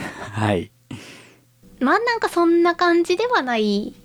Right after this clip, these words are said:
Speaker 1: そうですね。外見はそんな関係ないです。
Speaker 2: <laughs>
Speaker 1: 決して、ポアロとか、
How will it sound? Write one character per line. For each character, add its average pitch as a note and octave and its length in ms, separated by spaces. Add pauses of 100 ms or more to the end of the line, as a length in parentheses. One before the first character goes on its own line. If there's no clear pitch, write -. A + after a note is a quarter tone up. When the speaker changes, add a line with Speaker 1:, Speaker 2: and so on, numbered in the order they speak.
(520)
Speaker 1:
そ - 280
う - 20
で A2+ 80
す - 100
ね。 F#2+ 120
外 F#3 260
見 G#3 180
は F#3+ 60
そ F3 140
ん - 20
な E3+ 80
関 D3+ 220
係 C#3+ 100
な A#2+ 140
い - 20
で - 60
す。 - 280 (1120)
Speaker 2:
<laughs> - 1040
Speaker 1:
決 - 220
し - 40
て、 E3 300 (1000)
ポ B2+ 220
ア F2 60
ロ F#2+ 100
と - 160
か、 - 320